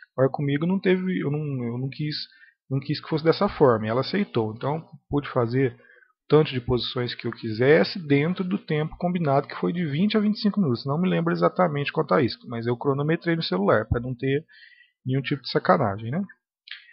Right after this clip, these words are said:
E foi bem tranquilo, tinha um espelho, eu lembro que tinha um espelho no,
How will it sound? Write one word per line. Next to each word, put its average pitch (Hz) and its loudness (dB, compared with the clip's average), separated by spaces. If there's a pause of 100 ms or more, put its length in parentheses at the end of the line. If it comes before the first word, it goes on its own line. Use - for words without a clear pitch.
(120)
E 208 6
foi 202 8
bem 247 6
tranquilo, 202 4
tinha 147 -6
um 151 -2
espelho, 143 2
eu 131 6
lembro 135 -2
que - -16
tinha 135 -4
um 135 -2
espelho 127 -2
no, 107 -6